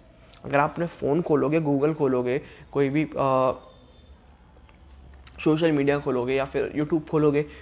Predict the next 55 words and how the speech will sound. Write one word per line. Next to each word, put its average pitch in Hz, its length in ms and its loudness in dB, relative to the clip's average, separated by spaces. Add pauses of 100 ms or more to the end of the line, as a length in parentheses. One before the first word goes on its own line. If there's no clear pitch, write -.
(160)
कुछ 165 180 -4
भी 190 80 2
अगर 190 140 4
आप 180 180 -2
खोल 165 280 4
रहे 135 100 -2
हो 139 100 -4
तो 156 120 -4
आपको 156 320 -6 (680)
हर 160 220 -4
जगह 165 260 0
कोई 151 240 -2
ना 151 100 -2
कोई 165 100 -2
एड, 127 360 2 (140)
एडवर्टाइजमेंट 131 460 -2
दिखता 123 280 -4
ही 117 60 -2
नज़र 107 240 -6
आएगा। - 260 -14 (380)
अगर 147 100 0
आपको 131 260 0
वो 147 80 4
एडवर्टाइजमेंट 143 340 -2
दिख 143 140 -2
रहा 110 120 -4
है 135 100 -8
तो 180 120 0
वो 190 100 -2
किसके 165 340 -8
through - 180 -16
हो 143 80 -4
रहा 143 120 -2
है, 160 60 -2
वो 165 60 0
डिजिटल 143 400 -4
मार्केटिंग 143 480 -6
के 151 100 -4
through 135 240 -8
हो - 60 -8
रहा - 120 -12
है, - 80 -20 (540)
ठीक 202 140 0
है। 147 160 0 (200)
डिजिटल 160 260 2
मार्केटिंग 202 420 -2 (420)
बहुत 135 400 -4 (480)
इफेक्टिव 143 440 -2
है 147 380 -2 (260)
और 143 100 0
बहुत 135 380 -2
इंपॉर्टेंट 139 560 2
है 120 60 0
आज 113 160 -4
के - 100 -8